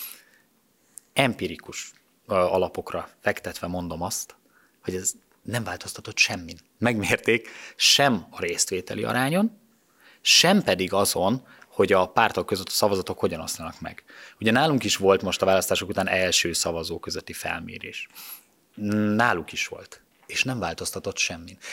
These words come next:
Ennek nagyon egyszerű oka van, és ebből is látszik, mint oly sokszor választásokkor láttuk, hogy a Momentum nincs nagyon képben a társadalom dolgaival, ö, és a néplélekkel. Minél fiatalabbak,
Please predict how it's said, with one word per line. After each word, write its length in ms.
Ennek 160
nagyon 260
egyszerű 320
oka 280
van, 160
és 140
ebből 160
is 100
látszik, 440
mint 240
oly 140
sokszor 360
választásokkor 600
láttuk, 280
hogy 100
a 40
Momentum 420
nincs 200
nagyon 180
képben 320
a 80
társadalom 460
dolgaival, 560
ö, 460
és 320
a 60
néplélekkel. 720
Minél 240
fiatalabbak, 680